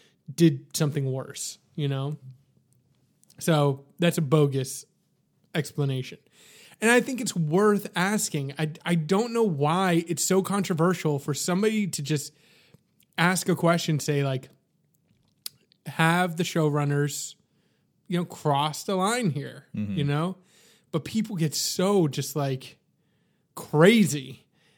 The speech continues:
Speaker 1: And I don't know where that, where that reaction comes from. I mean, is it the fact that this show has heightened emotions and so people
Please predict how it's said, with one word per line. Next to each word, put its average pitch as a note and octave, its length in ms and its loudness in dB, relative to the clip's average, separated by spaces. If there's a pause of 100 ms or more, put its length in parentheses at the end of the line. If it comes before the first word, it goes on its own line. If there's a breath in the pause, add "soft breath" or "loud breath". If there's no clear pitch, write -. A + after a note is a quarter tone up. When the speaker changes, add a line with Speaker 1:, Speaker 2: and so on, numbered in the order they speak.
(100)
Speaker 1:
And D3+ 560 2 (680)
I E3+ 80 4
don't G#3 300 4
know A#3 100 4
where F#3 360 4
that, E3 380 -2 (300)
where F3+ 360 2
that G3+ 160 -2
reaction E3+ 500 -2
comes A3 340 -4
from. - 380 -20
I E3+ 60 0
mean, D#3 300 2 (480 soft breath)
is E3 120 0
it F3 80 2
the E3 100 2
fact G#3+ 340 -2
that F3 100 -8
this G3 160 4
show F3+ 600 2 (200 soft breath)
has D#3+ 260 0
heightened F3+ 280 -2
emotions D3+ 640 0
and D3+ 120 -4
so D3 140 0
people D3 560 -2